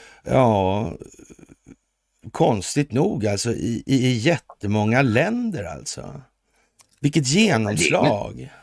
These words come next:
Speaker 2: det är väl inte konstigt, jag menar, abba var ju globala.
Speaker 1: Jo, men det, dokumentären kommer att sändas i femton länder och har premiär på S V T lördagen den sjätte april.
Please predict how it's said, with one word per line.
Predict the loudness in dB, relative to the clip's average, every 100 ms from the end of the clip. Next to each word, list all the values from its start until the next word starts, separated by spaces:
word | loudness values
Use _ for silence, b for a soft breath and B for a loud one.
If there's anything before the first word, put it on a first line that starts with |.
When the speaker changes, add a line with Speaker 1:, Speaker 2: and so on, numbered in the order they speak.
| -12
Speaker 2:
det | -8 -4 2
är |
väl | 2
inte | 2 -2
konstigt, | 0 -2 -2 -8 -10 -6
jag | -6
menar, | -4 -4
abba | -6 -8 -6
var | -2 0 2
ju | 0 -2
globala. | -2 -2 -2 -4 -6 -12 -10 0
Speaker 1:
Jo, | 2 4
men | 2
det, | 0 -2
dokumentären | -6 -6 -4 -6 2 4 4 0
kommer | -4 -4
att | -2
sändas | 0 0 0 -2 -4 -4
i |
femton | -2 0 0 -2 -6 -4
länder | 0 0 0 -2
och |
har | -2
premiär | -2 -2 0 -2 -2 -4
på | 0
S | 0 0 -6
V |
T | -8 -4
lördagen | -2 -2 -4 -8
den | -4
sjätte | -4 -4 -8
april. | -12 -12 -14 -14 -16